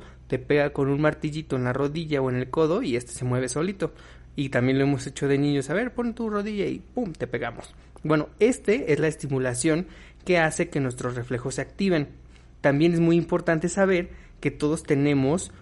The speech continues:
unas pequeñas células llamadas husos musculares, que se encargan de vigilar la longitud y la tensión del músculo. Ellas son las que estimulan y se activan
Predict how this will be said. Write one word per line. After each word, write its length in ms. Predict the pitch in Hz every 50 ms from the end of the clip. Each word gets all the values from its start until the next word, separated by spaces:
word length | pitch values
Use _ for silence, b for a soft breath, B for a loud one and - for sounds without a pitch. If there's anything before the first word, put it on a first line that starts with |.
| B B B
unas 280 | 156 156 165 160 -
pequeñas 580 | - - 147 - - - 185 202 226 262 254 -
células 520 | - - 226 214 196 180 175 175 180 175
llamadas 540 | 156 139 131 135 131 135 139 143 143 - - - _
husos 380 | - 180 180 175 - 175 165 -
musculares, 960 | 170 165 165 160 - - - 170 170 170 170 170 175 160 151 135 - - - B B B B B B B
que 140 | B - 160
se 120 | 147 - 170
encargan 640 | 156 156 156 - 196 190 175 151 143 143 185 196 B B B B B -
de 160 | 139 135 135
vigilar 440 | 131 135 123 - - 131 123 120 117
la 160 | 123 120 117
longitud 720 | 120 135 185 254 285 - - - - - 185 185 190 202 190 - -
y 120 | - 156 143
la 220 | 131 120 113 110
tensión 400 | - 131 123 120 - 135 120 123
del 140 | 123 143 151
músculo. 540 | 160 175 196 220 - - - 170 139 123 B B B B B B B B B -
Ellas 320 | 180 214 233 285 302 294
son 420 | - - - 226 202 156 151 214 -
las 260 | - 147 135 123 -
que 140 | - - 135
estimulan 920 | 135 - - - 156 147 147 151 165 175 190 214 220 202 196 196 202 214 -
y 80 | 147
se 140 | 143 - 151
activan 640 | 139 - - _ - - 180 170 156 151 165 196